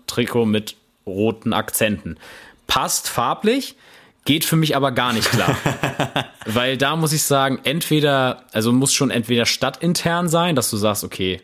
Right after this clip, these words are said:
Speaker 1: ich hab eine Chicago White Sa-, White Sox Cap auf und ein Chicago Bulls Trikot.
Speaker 2: Mhm.
Speaker 1: Ist zwar nicht das gleiche Team, aber es ist eine verschiedene Sportart und es ist wenigstens die gleiche Stadt. Ähm, ist für mich ähnlich so, keine Ahnung, kannst du doch nicht ein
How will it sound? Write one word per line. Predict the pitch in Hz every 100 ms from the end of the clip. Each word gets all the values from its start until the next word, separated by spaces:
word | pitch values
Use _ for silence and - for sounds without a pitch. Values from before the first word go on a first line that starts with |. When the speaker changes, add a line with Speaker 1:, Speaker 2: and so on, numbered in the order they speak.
| _
Speaker 1:
ich | -
hab | -
eine | 98
Chicago | 98 - 90 87
White | 87 95
Sa-, | - 95 - -
White | - 95 117
Sox | - 110 -
Cap | - 117 -
auf | 101 110 - _ _ -
und | 95
ein |
Chicago | 92 - 101 90
Bulls | 98 120
Trikot. | - 120 113 - -
Speaker 2:
Mhm. | 95 98 95 113 _ _ _ _
Speaker 1:
Ist | 98
zwar | - 101
nicht |
das | - -
gleiche | 98
Team, | 95 110
aber | 101
es | 98
ist | -
eine |
verschiedene | - - 101 95
Sportart | - 101 98
und |
es | 92
ist |
wenigstens | 101 101
die | 101
gleiche | 95 92 90
Stadt. | 110 120 - - - _ _ _ _ _ _ _ _ -
Ähm, | 110 110 107 107 104 - - - _ -
ist | 117
für | 135
mich | 127 -
ähnlich | 127 123 -
so, | 113
keine | - 104
Ahnung, | 87 110 98 87
kannst | 117 -
du | 110
doch |
nicht | 110 -
ein | 107 104